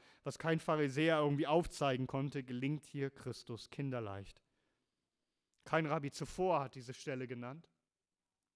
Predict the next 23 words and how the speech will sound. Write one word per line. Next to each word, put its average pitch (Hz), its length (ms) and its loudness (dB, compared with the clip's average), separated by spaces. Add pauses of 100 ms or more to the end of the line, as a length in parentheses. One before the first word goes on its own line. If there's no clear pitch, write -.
(400)
In 156 100 -4
Exodus 196 440 -2
drei, 185 320 0 (1600)
diese 120 160 -14
Geschichte 202 400 0
von 135 220 0
dem 113 320 -10
brennenden 160 380 0
Dornbusch, 190 480 2 (600)
als 147 180 -6
der 151 120 0
Herr, 196 260 8
unser 160 240 2
Gott, 202 280 8
das 160 140 0
Volk 180 200 4
Israel 185 440 4
aus 160 120 -2
der 151 100 -2
Sklaverei 175 680 4
Ägyptens 160 460 0
befreien 180 500 4
wollte, 127 340 2